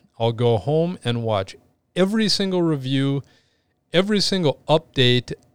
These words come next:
on YouTube. And then after I watch all of the content, or as much as I can find, I'll usually go to forums, like, uh, if I'll go on to Amazon and read reviews.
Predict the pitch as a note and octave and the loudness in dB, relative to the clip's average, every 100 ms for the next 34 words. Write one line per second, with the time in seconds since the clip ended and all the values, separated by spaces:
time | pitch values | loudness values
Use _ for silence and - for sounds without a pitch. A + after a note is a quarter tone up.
0 | _ _ C#3 D3 D3 D3+ D3 A#2+ C#3 C#3+ | _ _ -2 0 2 0 -2 0 2 2
1 | - A2 A2 B2 A2 _ B2+ B2 B2 D3+ | 2 0 0 -2 -10 _ -4 -2 0 0
2 | C#3+ D3+ - C3 B2+ D3 B2+ C3 C3 B2 | 0 -2 -2 -2 -2 -2 -2 2 0 0
3 | - C#3 C#3+ D#3 D#3 D3+ B2 A#2+ - C#3 | -4 -2 2 4 2 0 -2 -12 -6 -4
4 | C#3 - C3 C#3 - A2 G#2 G2+ G#2+ G2+ | -4 -4 -6 -6 -8 -6 -4 -6 -8 -8
5 | B2 C3 C3 A#2 A#2 A#2 G#2 - C3 A2 | -6 -6 -6 -4 -4 -4 -10 -6 -4 -2
6 | A2+ B2+ - _ _ _ _ - B2 C#3+ | -4 -6 -12 _ _ _ _ -2 0 2
7 | E3+ D3 C#3 B2+ C3+ C3+ B2+ A#2+ G#2 - | -2 -2 -2 0 0 0 0 -6 -6 -4
8 | D3 C#3+ C#3 C3+ C#3 C#3 - - B2+ A2 | -2 0 -2 -2 -2 -2 -4 -8 -10 -6
9 | G2 G2 F#2+ - A#2 G#2 G2+ - A#2 A#2 | -4 -4 -6 -8 -8 -6 -8 -4 -4 0
10 | A#2+ A#2 A2+ A2 B2+ C3 C3 A#2+ A#2+ B2 | 0 -2 -4 -6 -2 -2 -2 0 0 0
11 | A2+ F#2+ G#2+ A#2 A2 G#2 G2 C#3+ C#3+ C3+ | -2 -4 -2 -2 -2 -4 0 2 2 2
12 | C3+ C#3 | 0 -4